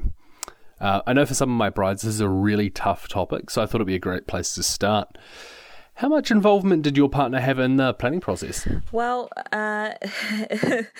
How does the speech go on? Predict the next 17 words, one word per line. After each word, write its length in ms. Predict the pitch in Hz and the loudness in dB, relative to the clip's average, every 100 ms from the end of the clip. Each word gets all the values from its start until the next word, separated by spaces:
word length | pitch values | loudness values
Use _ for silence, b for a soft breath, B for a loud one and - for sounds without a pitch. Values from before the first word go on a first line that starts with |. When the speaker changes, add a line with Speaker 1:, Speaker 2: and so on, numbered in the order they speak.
| B B | B B
Speaker 2:
it's 160 | 233 269 | -6 -4
an 80 | 269 | -6
interesting 420 | 269 262 214 180 | -6 -6 -6 -4
one. 180 | 170 170 | -4 -4
I 100 | 185 | -4
think 240 | 233 208 | -6 -6
traditionally, 920 | - 208 175 - 185 180 160 160 196 | -6 -4 -4 -4 -4 -4 -4 -6 -12
um, 440 | - 160 156 156 - | -8 -6 -6 -10 -14
the 80 | - | -6
way 160 | 165 147 | -4 -4
people 260 | 165 156 156 | -6 -6 -4
look 200 | 165 180 | -4 -4
at 140 | 160 | -4
it 180 | 151 - | -4 -6
is 120 | 165 | -8
that 240 | 156 - - | -8 -6 -6
often 440 | 165 170 156 151 | -8 -6 -10 -12